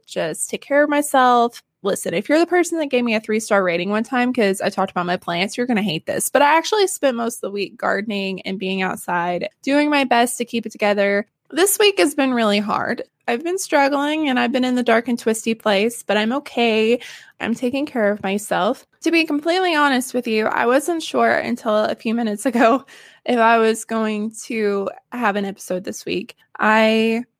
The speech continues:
have been dreading editing because we recorded this episode about twenty minutes after I found out that Amber was put on the ventilator. And we do mention her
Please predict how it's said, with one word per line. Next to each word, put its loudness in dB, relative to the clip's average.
have 0
been 4
dreading 0
editing 0
because 0
we 0
recorded 2
this -2
episode 0
about 2
twenty -2
minutes 0
after 2
I 2
found -2
out -2
that -6
Amber -4
was -4
put -4
on -2
the -2
ventilator. 0
And 0
we 2
do 2
mention 0
her -2